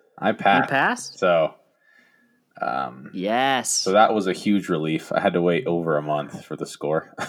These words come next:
Speaker 1: <laughs>
Speaker 2: That's awesome, though.
Speaker 1: But I passed, and I'm just getting ready to take the second section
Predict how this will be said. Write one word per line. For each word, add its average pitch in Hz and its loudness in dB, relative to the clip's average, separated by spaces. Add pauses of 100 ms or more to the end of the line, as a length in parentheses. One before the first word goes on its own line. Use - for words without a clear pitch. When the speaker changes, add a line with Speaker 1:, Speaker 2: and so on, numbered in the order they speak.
(300)
Speaker 1:
<laughs> - -16
Speaker 2:
That's 160 -4
awesome, 110 -2
though. 98 -2
Speaker 1:
But 80 2
I - -2
passed, - 0
and 78 -12 (120)
I'm 76 -10
just 78 -18
getting - -8
ready 76 -2
to 73 -10
take - -6
the 65 -6
second - -4
section - -8